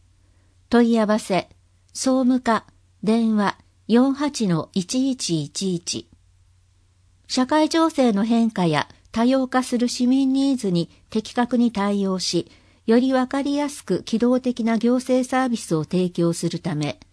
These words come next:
令和八年六月一日から市役所の組織の一部を変更します。今回の見直しでは、子どもから高齢者までを一気通貫で支援する体制や、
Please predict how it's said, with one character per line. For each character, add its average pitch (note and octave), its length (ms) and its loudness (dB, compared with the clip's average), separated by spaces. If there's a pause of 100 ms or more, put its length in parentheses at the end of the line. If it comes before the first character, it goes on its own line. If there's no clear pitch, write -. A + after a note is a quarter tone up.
(640)
令 C4 220 4
和 C4+ 160 2
八 B3+ 320 -4
年 G#3 260 0
六 G#3 260 -2
月 B3 260 -2
一 A#3+ 220 0
日 A#3+ 280 -4
か F3 100 0
ら D3+ 160 0 (440)
市 C4 120 2
役 B3+ 180 0
所 - 160 -4
の G3 140 -2
組 C4 160 -2
織 A#3 240 -2
の F#3+ 120 0
一 F#3+ 220 -4
部 G#3 180 0
を C#3+ 60 0
変 D#3+ 260 -2
更 D3+ 220 -4
し C#3+ 160 -4
ま C#3 140 -4
す。 - 260 -14 (920)
今 D4+ 240 2
回 A#3+ 200 6
の G3 120 2
見 F#3+ 100 -2
直 G3 240 0
し - 140 -6
で F3+ 120 2
は、 D3 200 0 (400)
子 A#3 120 2
ど C4 120 2
も B3+ 160 2
か B3 160 2
ら A#3+ 140 2
高 C4+ 260 0
齢 C#4 180 0
者 B3 160 -2
ま G#3 140 0
で E3+ 120 0
を D3+ 220 0 (260)
一 A#3 160 -2
気 G#3 220 -2
通 A#3 260 0
貫 A3 280 0
で A3 100 -2
支 G#3 200 -4
援 G#3 180 0
す G3+ 160 -4
る G3+ 100 -2
体 F#3 240 -4
制 E3+ 340 -2
や、 D#3+ 220 -4